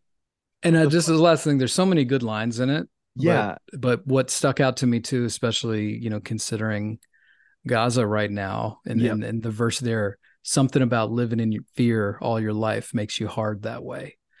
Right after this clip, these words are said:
Speaker 2: Yep.
Speaker 1: Um, damn, powerful.
Speaker 2: Yeah, dude, I fucking, like, I'm gonna, I'm gonna talk about it so much because I literally, we started the show because we're doing this record this week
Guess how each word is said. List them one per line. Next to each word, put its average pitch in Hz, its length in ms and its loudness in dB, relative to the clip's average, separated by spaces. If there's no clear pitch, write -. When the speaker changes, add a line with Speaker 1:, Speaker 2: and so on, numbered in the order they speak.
Speaker 2:
Yep. 107 140 -2
Speaker 1:
Um, 92 420 -6
damn, 95 360 -8
powerful. - 500 -10
Speaker 2:
Yeah, 151 260 2
dude, 131 240 4
I 139 160 2
fucking, 151 600 -4
like, 117 200 -2
I'm 127 100 4
gonna, 143 200 4
I'm 135 100 2
gonna 139 120 2
talk 120 200 0
about 110 140 -4
it 101 60 -8
so - 180 -6
much 107 240 -4
because 104 280 -6
I 107 120 -2
literally, 135 600 4
we 117 120 -2
started 120 360 -2
the 113 60 -8
show 110 300 -2
because 104 560 -4
we're 107 360 2
doing 113 220 6
this 104 200 -2
record 110 300 -2
this 95 220 -8
week - 320 -10